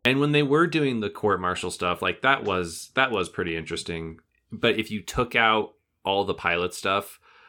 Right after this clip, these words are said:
the part one and part two would be, I don't know, maybe fifteen minutes. Like, it's mostly just recycling the pilot. But they changed some things,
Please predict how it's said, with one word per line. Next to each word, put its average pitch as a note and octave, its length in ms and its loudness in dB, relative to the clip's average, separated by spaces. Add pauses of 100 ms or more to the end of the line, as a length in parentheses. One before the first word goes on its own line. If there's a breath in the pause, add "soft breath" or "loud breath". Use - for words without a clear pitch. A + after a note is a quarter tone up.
(400 loud breath)
the G#2 120 0
part G2+ 320 0
one F#2+ 140 0
and F2 100 -4
part E2 220 0
two E2 160 -4
would D#2+ 160 -4
be, E2 420 -4 (420)
I F#2 140 0
don't G2+ 180 0
know, F#2 360 -2
maybe F2+ 320 -8
fifteen F#2+ 440 -8
minutes. F2+ 500 -10
Like, E2+ 260 -8
it's - 340 -14
mostly D#2+ 580 -8 (160)
just - 280 -8 (200)
recycling E2 520 -8
the D#2 60 -14
pilot. D#2 420 -10
But - 100 -8
they B2+ 80 2
changed D#3 320 -4
some E2 160 -4
things, - 480 -12